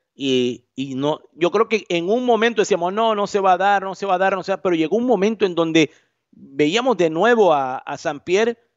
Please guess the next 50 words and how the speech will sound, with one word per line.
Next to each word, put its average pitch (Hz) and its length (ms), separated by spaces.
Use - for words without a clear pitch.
eh, 139 460
siempre 208 420
es - 80
un 185 100
hombre 185 220
que 165 80
entrena, 139 400
¿no? 147 160
Siempre 185 340
entrena, 143 360
pero 175 160
lo 175 120
veíamos 208 320
como 190 320
que 175 140
con 170 180
otra 214 240
intensidad. 160 760
Inclusive 196 640
llegó 196 240
a 208 60
subir 214 320
videos 208 500
otra 208 380
vez 208 200
en 208 80
el 190 120
gimnasio 185 500
de 180 100
Freddy 196 320
Roach 190 380
en 170 80
el 165 120
Wild 185 260
Card 202 280
en 165 200
Los 160 180
Ángeles, 143 540
entrenando 170 480
el 175 60
boxeo. 160 200
Entonces 151 160
decimos 165 240
como, 123 340
"Ya 139 200
va, 127 180
ya 123 140
va, 104 180
ya 113 80
va". 101 140